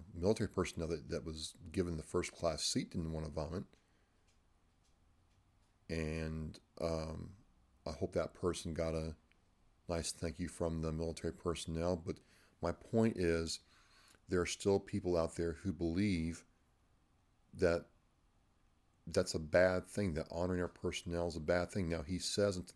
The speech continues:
on the Tucker Carlson interview, if you watch it, that he respects our military. No, no. He might say that after he's been lambasted on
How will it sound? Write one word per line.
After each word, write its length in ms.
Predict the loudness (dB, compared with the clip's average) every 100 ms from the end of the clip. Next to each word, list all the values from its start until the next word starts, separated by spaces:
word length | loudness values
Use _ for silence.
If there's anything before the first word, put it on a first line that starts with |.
| -6
on 100 | -6
the 60 |
Tucker 200 | -6 -10
Carlson 440 | -4 0 0 0 -6
interview, 180 | -6 -6
if 140 | -8
you 60 | -8
watch 400 | 0 2 2 -2
it, 100 | -6
that 140 | -8 -8 -20 -20 -20 -14
he 120 | -4
respects 360 | -4 -2 -2 -2
our 80 | 0
military. 580 | 2 0 0 0 0 0
No, 320 | 2 2 0 -12 _ -12
no. 260 | -8 -8 -8 _ _ _ _ -20 _ _ -8
He 160 | 0
might 260 | 2 4 2
say 260 | 2 6 6
that 160 | 6
after 260 | 4 0 -4
he's 220 | -6 -6
been 500 | 0 0 2 -2 -6 -10 -18 -8
lambasted 840 | -2 2 2 0 -2 -2 -4 -6
on 80 | -10